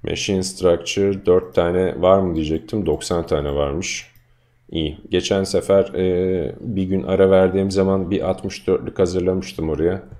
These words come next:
Şimdi işimize yarıyor o da. Şöyle bir uyuyayım.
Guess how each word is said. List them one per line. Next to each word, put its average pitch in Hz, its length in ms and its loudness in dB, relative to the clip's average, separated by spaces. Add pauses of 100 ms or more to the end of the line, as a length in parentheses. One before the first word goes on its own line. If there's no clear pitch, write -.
(640)
Şimdi 80 440 -4
işimize 82 800 -2 (500)
yarıyor 76 500 -2
o 71 120 -2
da. 90 200 -2 (920)
Şöyle 95 360 -2
bir - 120 -8
uyuyayım. 98 600 0